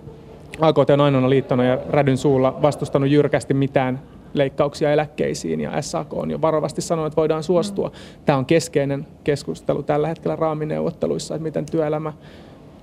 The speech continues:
Speaker 1: työuria pidennetään, niin tässä on, tässä on tällaisia, niin kuin, ilman että mennään mihinkään salaliittoihin, niin tässä on monenlaisia erilaisia valtataisteluja, joihin nämä ammattiliitot kytkeytyy eri tavoilla, ja,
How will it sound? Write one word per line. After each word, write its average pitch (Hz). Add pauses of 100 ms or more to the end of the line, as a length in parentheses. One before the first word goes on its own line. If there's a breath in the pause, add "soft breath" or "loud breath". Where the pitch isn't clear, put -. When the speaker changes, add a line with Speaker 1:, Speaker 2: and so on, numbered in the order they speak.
(120)
Speaker 1:
työuria 156
pidennetään, 151
niin - (300)
tässä 160
on, 151
tässä 170
on 180
tällaisia, 175
niin 156
kuin, 151 (300 loud breath)
ilman 170
että 156
mennään 156
mihinkään 160
salaliittoihin, 147
niin 147
tässä 160
on 156 (240)
monenlaisia 170
erilaisia 143
valtataisteluja, 143 (100)
joihin 156
nämä 156
ammattiliitot 151
kytkeytyy 139
eri 135
tavoilla, 135
ja, 143